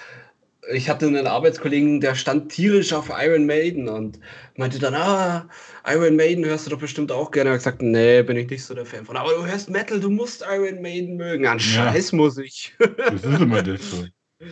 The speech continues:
Speaker 2: Ja.
Speaker 1: Nee.
Speaker 2: Nee. Gut, dann soll's es für die Woche gewesen sein.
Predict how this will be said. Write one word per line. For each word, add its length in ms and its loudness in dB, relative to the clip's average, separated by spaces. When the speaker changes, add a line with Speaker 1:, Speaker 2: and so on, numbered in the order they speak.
Speaker 2:
Ja. 260 -8
Speaker 1:
Nee. 320 -12
Speaker 2:
Nee. 340 -10
Gut, 340 4
dann 160 -6
soll's 200 -2
es 120 -8
für 100 -6
die 120 2
Woche 200 0
gewesen 320 0
sein. 320 -8